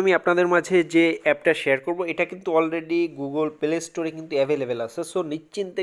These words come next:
কিন্তু আপনি AirDrop-এ কাজ করতে পারবেন। এরা already এক বছর প্লাস কন্টিনিউ মার্কেটে আছে এবং তারা কন্টিনিউ কিন্তু পে করে যাচ্ছে।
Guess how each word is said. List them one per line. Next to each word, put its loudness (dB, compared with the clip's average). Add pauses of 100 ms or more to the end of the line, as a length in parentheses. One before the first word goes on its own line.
কিন্তু -10 (100)
আপনি -8 (180)
AirDrop-এ 2
কাজ 0 (100)
করতে -4
পারবেন। 0 (480)
এরা 6 (300)
already 2 (1160)
এক 0 (160)
বছর 2 (160)
প্লাস 4 (140)
কন্টিনিউ -2 (100)
মার্কেটে -2 (100)
আছে -8
এবং -6 (100)
তারা -2 (100)
কন্টিনিউ -6 (100)
কিন্তু -8 (140)
পে -2 (120)
করে 0
যাচ্ছে। -2